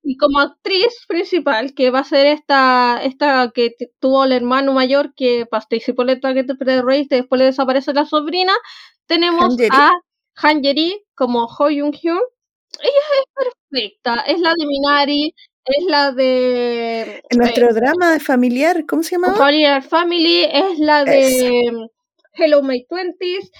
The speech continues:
Speaker 1: y básicamente a esta mujer yo la quiero mucho, le tengo mucho cariño, y este drama me tinca, porque va, me tinca mucho de estos que te van a mantener pegada cada capítulo, porque quiero saber qué pasa, como que, <laughs>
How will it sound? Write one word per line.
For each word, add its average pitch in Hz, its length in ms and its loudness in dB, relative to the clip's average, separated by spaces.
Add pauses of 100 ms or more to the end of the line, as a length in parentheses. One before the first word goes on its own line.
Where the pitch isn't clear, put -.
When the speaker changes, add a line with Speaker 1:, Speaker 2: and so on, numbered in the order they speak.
(120)
Speaker 1:
y 269 100 0
básicamente 381 580 -2
a 381 40 -6
esta 381 140 -4
mujer 339 320 -4
yo 392 80 -4
la 269 80 -2
quiero - 240 -4
mucho, 240 360 -4 (280)
le 240 120 2
tengo 302 280 -4
mucho 285 300 -2
cariño, 330 560 0 (400)
y 254 460 2 (100)
este 330 380 0
drama 277 180 0 (160)
me 247 80 2
tinca, 262 540 -2
porque 214 320 -6
va, 233 160 -4 (320)
me 226 240 -2
tinca 277 260 -2
mucho 269 300 0
de 330 80 2
estos 320 240 -4
que 311 100 -4
te 240 100 0
van 214 140 -4
a 330 80 0
mantener 302 460 -2
pegada 269 280 0
cada 285 220 0
capítulo, 277 460 -2
porque 254 260 -4
quiero 330 300 2
saber 285 400 0
qué 320 120 0
pasa, 269 680 0
como 214 240 -8
que, 220 160 -6
<laughs> 311 240 -6